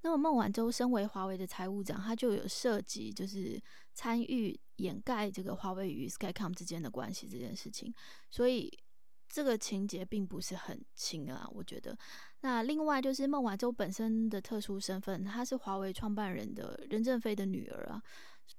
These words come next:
加上现在华为在这个美国遭遇了非常多的挑战，所以她的，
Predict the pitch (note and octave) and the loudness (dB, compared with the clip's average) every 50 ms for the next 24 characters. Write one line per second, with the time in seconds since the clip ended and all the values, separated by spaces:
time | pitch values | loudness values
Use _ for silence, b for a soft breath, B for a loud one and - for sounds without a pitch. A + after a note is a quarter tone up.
0 | - - - - D#4+ E4 D#4 D4+ - C#4+ C#4 D4 C4+ C4+ - A3 G3+ G3+ G3+ G3 | -14 -12 -4 0 0 2 2 2 2 2 4 4 2 2 2 2 4 4 4 2
1 | G3 G3 - A#3 A3 G3+ F#3+ F#3+ G3 G3 G3 F3 - - - - F4+ A3 G3 G3+ | 2 2 2 2 2 2 0 0 0 0 0 0 -2 -4 -8 -4 -2 -2 -2 0
2 | - G3+ G3 G3 - A3+ G#3+ A3+ A#3 A#3 G#3 F#3+ F#3+ G3 - A3 G#3+ G#3 F#3 F3+ | -2 -4 -4 0 0 2 2 2 2 2 2 2 0 0 0 2 2 2 2 0
3 | F3+ F#3 F#3+ F#3+ F#3+ F#3+ - - G#3+ - G3+ - G3 F3+ F#3 F#3+ - A3 G#3+ G#3 | 0 0 0 0 -2 -4 -4 -4 -6 -4 -4 -2 -2 -2 -2 -2 -2 -2 -2 -2
4 | G#3 G#3+ G3+ G3 F#3 F3+ - - - | -2 -2 -2 -2 -2 -4 -4 -6 -8